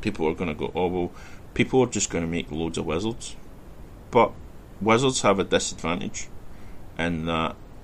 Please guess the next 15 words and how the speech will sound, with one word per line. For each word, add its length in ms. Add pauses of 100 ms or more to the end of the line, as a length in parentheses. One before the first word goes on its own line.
(760)
they're 120
not 240
gonna 180
be 160
as 100
strong 440 (920)
as 180
a 80 (640)
friggin' 440
rogue 260 (1500)
in, 280
in 200
most 300
respects. 540 (320)
Um, 640